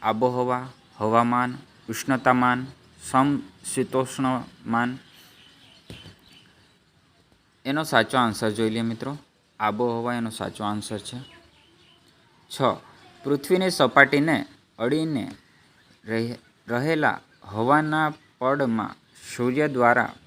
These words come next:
પ્રાપ્ત વિકિરણ શક્તિને કારણે કોઈ સ્થળે જે ભૌતિક પરિસ્થિતિ ઉદ્ભવે છે તે, તેને તે સ્થળનું અને તે સમયે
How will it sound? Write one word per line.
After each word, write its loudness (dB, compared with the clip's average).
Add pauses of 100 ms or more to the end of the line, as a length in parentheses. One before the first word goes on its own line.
પ્રાપ્ત 0
વિકિરણ -2
શક્તિને -6 (500)
કારણે 2 (200)
કોઈ 0
સ્થળે -4
જે 0
ભૌતિક -8
પરિસ્થિતિ -6
ઉદ્ભવે -4
છે -4 (540)
તે, -2 (360)
તેને 0
તે 0
સ્થળનું -2 (180)
અને -2
તે -4
સમયે 0